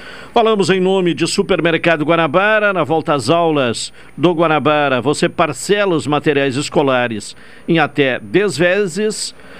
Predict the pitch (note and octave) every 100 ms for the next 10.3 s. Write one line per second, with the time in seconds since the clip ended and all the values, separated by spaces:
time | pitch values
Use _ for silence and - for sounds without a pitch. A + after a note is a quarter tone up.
0 | - - - E3 G3 G#3 - - D#3+ D#3
1 | - D3+ D3+ C3+ D3 D3+ C#3+ C#3+ D3 C#3
2 | D3+ D#3 C3 B2 B2 D3 D3 D3+ A#2 C#3
3 | - C#3+ C3+ - C#3 C3 C3 B2+ A#2 D3+
4 | - G3 G#3+ G3 D#3 C#3 C3+ B2+ D3 D3
5 | C#3 A#2+ C3 C3 - D#3 B2 D3+ C3+ A#2
6 | C#3 C#3 D3 C#3 - - - - - F#3
7 | D3 - E3 D3+ D#3+ B2+ C#3 D3 C3+ C3+
8 | D#3 - C#3+ C3+ C3 C#3+ C#3 - B2+ A#2+
9 | - C3+ A#2 A2 D#2+ - F3+ - D3+ D#3
10 | - D#3